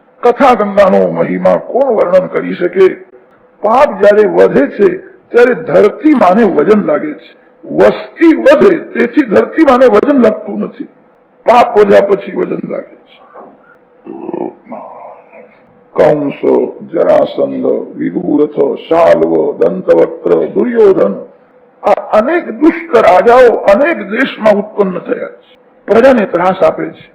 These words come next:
પાપ વધ્યું છે. કંસ એવો દુષ્ટ હતો, બાપને મારે. જે બાપને મારે તે શું ન કરે?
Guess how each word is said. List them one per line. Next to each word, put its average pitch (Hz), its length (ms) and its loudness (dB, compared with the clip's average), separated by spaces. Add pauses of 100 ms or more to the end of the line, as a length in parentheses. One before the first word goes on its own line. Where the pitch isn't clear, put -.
(120)
પાપ 233 360 0
વધ્યું 165 520 -4
છે. - 180 -14 (640)
કંસ 294 380 4
એવો 277 180 0
દુષ્ટ 240 480 -2
હતો, 240 320 0
બાપને 214 520 0
મારે. 175 340 0 (640)
જે 196 160 -8
બાપને 202 480 -4
મારે 175 360 0
તે 190 240 -2
શું 214 160 -10
ન 196 40 -4
કરે? - 320 -6